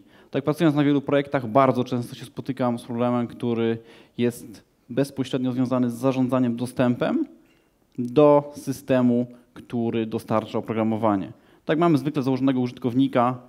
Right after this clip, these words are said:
Na wszystkich urządzeniach prawdopodobnie jest ten sam użytkownik, z tym samym hasłem. E, dlatego to jest bardzo częstym też, no, problemem, bolączką. I teraz trzeba sobie poszukać, w jaki sposób należy uporządkować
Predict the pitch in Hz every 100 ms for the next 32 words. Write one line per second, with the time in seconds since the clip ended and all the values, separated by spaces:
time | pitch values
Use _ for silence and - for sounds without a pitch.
0 | _ _ _ _ - 117 - - 135 127
1 | 127 123 127 120 113 131 117 127 113 107
2 | - 95 - - 180 175 165 160 156 156
3 | 147 - - - 147 151 147 139 135 135
4 | 131 127 131 - - - - _ _ 120
5 | 117 117 - 82 120 120 143 131 - 120
6 | - - 131 131 127 127 123 123 123 127
7 | 131 117 120 - 113 113 113 - - 135
8 | 135 135 139 127 127 131 131 123 - 104
9 | 110 127 135 131 - - 139 143 135 135
10 | 156 160 - - 120 139 151 151 151 -
11 | 156 147 135 135 139 139 - 139 156 139
12 | 131 - 123 131 196 - -